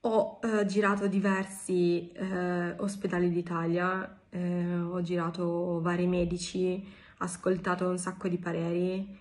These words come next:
in tutti questi anni, ma, eh, non ho mai realmente trovato empatia, non ho mai realmente trovato, ehm, le parole giuste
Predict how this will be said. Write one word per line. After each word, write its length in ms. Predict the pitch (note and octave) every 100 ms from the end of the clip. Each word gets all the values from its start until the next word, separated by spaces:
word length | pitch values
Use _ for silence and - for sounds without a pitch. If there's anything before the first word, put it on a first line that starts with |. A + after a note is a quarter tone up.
| -
in 180 | F#3+
tutti 200 | F#3 F#3
questi 360 | G3 F3+ F#3 -
anni, 680 | E3+ F3 F3 F3+ F#3 F#3 F3+
ma, 420 | F3+ F3+ F3+ F3+ F#3+
eh, 60 | F#3+
non 160 | F3+
ho 260 | F#3 F3+ F3+ -
mai 340 | F#3+ F3+ - -
realmente 500 | F#3 F#3 F#3 F#3 G3
trovato 840 | F3 E3+ E3+ E3+ F3 F3 - - -
empatia, 840 | - F3 F3+ E3+ F3 F3+ F#3+ G#3+ G#3 - - -
non 100 | F#3
ho 60 | F#3
mai 180 | F#3
realmente 460 | F3+ F3 F3 F3 F#3
trovato, 880 | F3+ E3+ E3+ E3+ E3+ F3 F3 F3 F3
ehm, 840 | F3+ F3+ F3 E3+ E3+ F3 F3 F3 -
le 160 | F#3
parole 760 | G3 F#3 F#3 F#3 F#3 F#3 F3 - -
giuste 880 | G3+ F#3 C4 - - C#4 C#4 C#4 C#4+